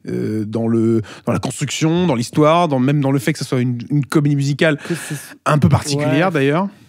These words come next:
Speaker 1: Donc, euh,
Speaker 2: Et puis même par rapport au succès du premier, en fait. Euh, c'est presque, peut-être qu'on va trop loin, mais comme si Todd Phillips ne, n'aurait pas voulu, ne voulait pas que ça marche autant le premier, que c'était une anomalie.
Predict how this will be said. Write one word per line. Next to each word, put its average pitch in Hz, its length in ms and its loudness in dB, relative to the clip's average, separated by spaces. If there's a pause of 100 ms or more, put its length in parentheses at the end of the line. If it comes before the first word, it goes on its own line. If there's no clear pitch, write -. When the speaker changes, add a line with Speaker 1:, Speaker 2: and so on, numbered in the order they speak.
(380)
Speaker 1:
Donc, 123 300 -4
euh, 113 220 0 (220)
Speaker 2:
Et 175 120 2
puis 202 160 0
même 214 260 4
par 180 140 0
rapport 185 280 2
au 190 80 2
succès 185 320 -2
du 185 120 0
premier, 220 380 0
en 196 60 2
fait. 170 400 -6 (680)
Euh, 143 240 0
c'est 160 180 -2
presque, 196 400 -2
peut-être 160 840 -6
qu'on 139 100 -2
va 143 80 2
trop 147 180 -2
loin, 175 260 4
mais 147 120 2
comme 151 160 0
si - 140 -8
Todd 151 120 -2
Phillips 156 360 -4
ne, 143 220 2 (320)
n'aurait 135 220 -2
pas 151 180 0
voulu, 160 420 2
ne 170 100 4
voulait 165 280 2
pas 185 200 0
que - 80 -14
ça 170 80 0
marche 156 220 0
autant 170 160 0
le 165 80 0
premier, 190 340 2
que 190 60 -10
c'était - 160 -4
une 160 100 2
anomalie. 175 520 2